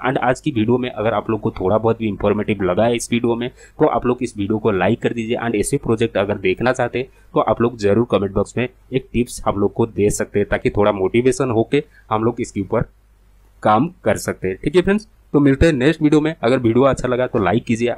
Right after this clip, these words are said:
and अपना friend circle में जरूर इस video को share कीजिए।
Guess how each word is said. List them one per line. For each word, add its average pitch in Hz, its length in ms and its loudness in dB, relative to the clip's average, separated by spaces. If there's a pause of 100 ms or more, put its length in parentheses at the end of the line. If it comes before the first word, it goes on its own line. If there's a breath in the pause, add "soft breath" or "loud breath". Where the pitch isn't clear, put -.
and 107 100 0
अपना 107 220 -2
friend 107 280 -2
circle 98 340 -4
में 101 160 -4
जरूर 107 300 0
इस 110 100 -8
video 95 280 -2
को 127 200 -4 (180)
share 110 340 -2
कीजिए। 85 340 -8